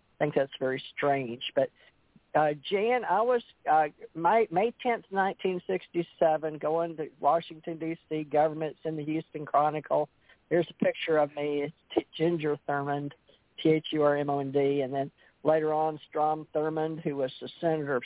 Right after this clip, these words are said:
South Carolina, he, uh, called me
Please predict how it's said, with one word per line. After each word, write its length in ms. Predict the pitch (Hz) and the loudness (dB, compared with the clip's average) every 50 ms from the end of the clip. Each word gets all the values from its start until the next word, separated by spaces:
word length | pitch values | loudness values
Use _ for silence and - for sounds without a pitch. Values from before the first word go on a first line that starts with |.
| - | 0
South 220 | - 156 147 151 147 - - | 2 4 4 4 2 -2 -4
Carolina, 600 | - 143 139 131 131 135 143 143 147 143 160 - _ _ _ _ _ _ _ _ _ _ _ _ _ _ _ _ _ _ _ _ _ - | -2 -2 0 0 0 0 0 0 -2 -2 -4 -6 _ _ _ _ _ _ _ _ _ _ _ _ _ _ _ _ _ _ _ _ _ -2
he, 220 | - 151 156 151 143 | 0 2 4 4 6
uh, 200 | 139 135 131 123 - - | 6 4 4 2 0 0
called 340 | - 160 160 165 165 151 143 | 2 4 4 4 2 0 -4
me 360 | 147 147 147 151 151 156 160 | -10 -10 -8 -8 -10 -12 -14